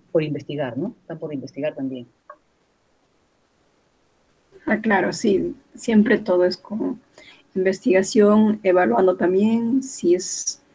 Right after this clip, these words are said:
Speaker 2: si es también, en este caso, también puede ser rentable,
Speaker 1: Sí, sí.
Speaker 2: sostenible.
Speaker 1: Sí.
Speaker 2: Claro. Ahora, este, vamos a darle el paso a Jocelyn, que también tiene una pregunta, o bien,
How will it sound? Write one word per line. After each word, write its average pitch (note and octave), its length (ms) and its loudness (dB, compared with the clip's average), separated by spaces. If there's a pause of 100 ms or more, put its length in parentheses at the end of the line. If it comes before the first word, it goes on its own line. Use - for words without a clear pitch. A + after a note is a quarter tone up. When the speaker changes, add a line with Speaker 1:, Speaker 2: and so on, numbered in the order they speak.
(640)
Speaker 2:
si - 240 -4
es - 120 0
también, F3+ 300 2
en F3+ 140 4
este F3+ 220 -2
caso, - 260 -4
también F3 240 0
puede D#3+ 160 -4
ser F3 240 -4
rentable, F3 1000 4 (140)
Speaker 1:
Sí, C#3+ 200 -4
sí. - 180 -4
Speaker 2:
sostenible. F#3 720 4 (300)
Speaker 1:
Sí. D3 120 -8
Speaker 2:
Claro. F3+ 300 -2 (1300)
Ahora, G#3 380 6
este, F3+ 840 0 (140)
vamos G#3+ 420 0
a - 540 -2 (280)
darle G#3+ 260 -2
el F3+ 40 -6
paso F#3+ 240 -2
a G3 100 4
Jocelyn, A3+ 540 2 (220)
que F3+ 180 2
también G3+ 300 2
tiene F#3+ 160 4
una F#3 180 4
pregunta, B3+ 640 4
o F#3 240 6
bien, G#3+ 640 4